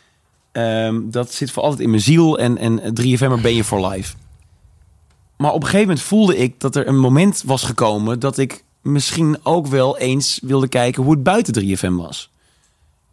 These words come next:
En dat kwam ook omdat, nou, dus iedereen die eerder genoemd is, die was weg. Giel was weg, Koen en Sander waren weg, eh, Gerard was weg. Eh,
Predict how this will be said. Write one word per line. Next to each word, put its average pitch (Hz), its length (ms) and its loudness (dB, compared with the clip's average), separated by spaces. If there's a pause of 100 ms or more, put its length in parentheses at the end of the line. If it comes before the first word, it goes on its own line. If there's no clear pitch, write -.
En 139 520 0
dat 143 180 0
kwam 139 240 0
ook 147 300 0
omdat, 123 440 0
nou, 107 260 -2
dus 117 340 -2
iedereen 117 520 2
die 107 180 0
eerder 104 220 -2
genoemd 113 260 0
is, 101 260 -2 (160)
die 123 140 0
was 110 120 0
weg. 104 300 -4 (560)
Giel 104 160 0
was 110 160 0
weg, 104 280 0
Koen - 160 -8
en 98 60 -4
Sander 107 260 -2
waren 101 220 -2
weg, 95 340 -6 (720)
eh, - 120 -8
Gerard 117 340 -2
was 101 160 -4
weg. - 460 -10 (140)
Eh, 113 80 -20